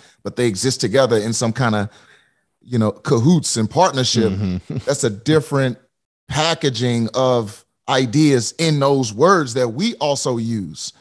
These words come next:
Speaker 2: Mm-hmm.
Speaker 1: So to this adult, I want them to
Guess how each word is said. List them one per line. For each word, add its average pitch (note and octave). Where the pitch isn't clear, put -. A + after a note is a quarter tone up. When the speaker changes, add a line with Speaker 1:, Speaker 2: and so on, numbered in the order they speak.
Speaker 2:
Mm-hmm. F#2+
Speaker 1:
So B2
to -
this C#3
adult, B2+
I B2+
want B2
them C3
to A2+